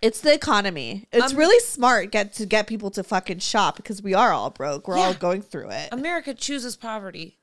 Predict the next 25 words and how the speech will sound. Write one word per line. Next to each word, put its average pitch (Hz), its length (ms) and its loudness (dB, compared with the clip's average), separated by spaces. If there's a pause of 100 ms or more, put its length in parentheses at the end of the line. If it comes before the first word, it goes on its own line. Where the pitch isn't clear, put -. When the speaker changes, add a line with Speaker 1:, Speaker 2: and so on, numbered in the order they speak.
(100)
Speaker 2:
every 262 440 -8
morning. 147 460 -10 (200)
Like, 240 280 -2
we, 320 580 -2
like, 254 280 -2
the 277 100 0
rich 262 500 -6
like 233 480 -4 (120)
us 165 540 -4
where 185 280 0
Speaker 1:
Right. 175 80 -2
Speaker 2:
we 160 140 -4
are. 135 280 -4 (400)
Let's, 202 300 -6
oh 151 340 -4
God. 151 360 -8 (100)
You 175 80 -20 (760)
Speaker 1:
I 208 40 0
mean, 233 120 2
we 240 60 0
Speaker 2:
know, 220 40 -4
Speaker 1:
could 247 100 -2
go 190 160 4
there, 151 420 0
but 120 320 -2